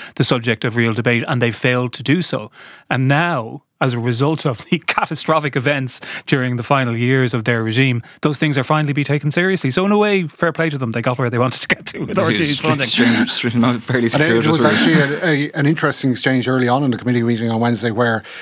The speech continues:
Speaker 3: uh, Fine Gael T D Brendan Griffin was challenging, uh, Kevin Backhurst on why he stopped,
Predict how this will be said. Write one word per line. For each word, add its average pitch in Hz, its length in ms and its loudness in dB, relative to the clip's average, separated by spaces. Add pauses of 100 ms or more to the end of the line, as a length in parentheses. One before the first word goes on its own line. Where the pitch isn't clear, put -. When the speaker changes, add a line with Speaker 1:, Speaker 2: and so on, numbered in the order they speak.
(140)
Speaker 3:
uh, 110 260 0
Fine 135 160 2
Gael 127 180 4
T 127 160 -2
D 120 140 0
Brendan 120 280 2
Griffin 135 340 0
was 113 140 -2
challenging, 120 760 0 (280)
uh, 117 260 0
Kevin 123 240 -2
Backhurst 123 440 -2
on 117 100 0
why 143 260 0
he 120 140 -2
stopped, - 600 -2